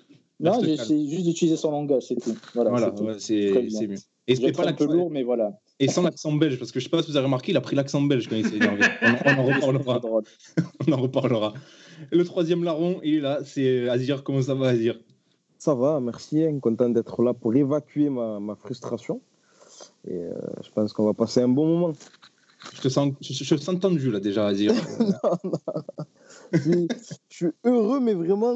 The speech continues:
Speaker 3: euh, d'être avec vous, déjà, et deuxièmement,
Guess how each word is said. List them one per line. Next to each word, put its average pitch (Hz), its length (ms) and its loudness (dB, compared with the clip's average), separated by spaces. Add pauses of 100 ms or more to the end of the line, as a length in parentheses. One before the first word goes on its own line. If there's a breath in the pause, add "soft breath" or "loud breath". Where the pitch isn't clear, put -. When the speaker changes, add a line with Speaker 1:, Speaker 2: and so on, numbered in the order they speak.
Speaker 3:
euh, 151 400 -2 (380)
d'être 135 260 0
avec 135 220 2
vous, 240 160 0
déjà, 202 400 0
et 165 100 2
deuxièmement, 127 520 2